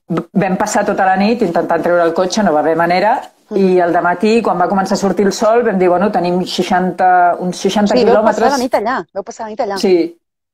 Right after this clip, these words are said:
Speaker 1: a dintre el cotxe, tancats, I quan va començar a sortir el sol, vam agafar u-, la, el, l'aigua que porta-, unes cantimplores amb l'aigua que portàvem, unes xocolates i algo de
Speaker 2: No por-,
Speaker 1: dolç,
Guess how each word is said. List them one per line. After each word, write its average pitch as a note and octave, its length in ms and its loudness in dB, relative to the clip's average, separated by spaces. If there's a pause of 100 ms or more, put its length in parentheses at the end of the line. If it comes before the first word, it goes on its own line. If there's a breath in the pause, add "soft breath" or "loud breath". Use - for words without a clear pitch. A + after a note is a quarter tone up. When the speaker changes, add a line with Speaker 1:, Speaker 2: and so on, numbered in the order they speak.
Speaker 1:
a E3+ 80 0
dintre G3 260 2
el F#3+ 120 -4
cotxe, B3 400 0 (560)
tancats, - 720 -4 (640 loud breath)
I G3 420 4
quan F#3 200 0
va G3+ 80 0
començar A3+ 300 2
a G3 60 0
sortir A3+ 280 2
el A#3 80 2
sol, B3+ 440 2
vam G3 160 2
agafar F#3+ 420 2 (140)
u-, D#3 320 -2
la, F3+ 180 2 (240)
el, F3 80 2 (240)
l'aigua F3 340 2
que F#3 100 0
porta-, F3 300 0
unes F3 240 0
cantimplores F3+ 580 0
amb E3 120 0
l'aigua F3 240 2
que F#3 100 0
portàvem, B3 540 0 (180)
unes F3 500 -2
xocolates A3 840 -2 (600 soft breath)
i F3+ 720 4
algo F3+ 240 2
de F#3 100 6
Speaker 2:
No F#3+ 60 2
por-, A#3 100 4
Speaker 1:
dolç, E4 320 -2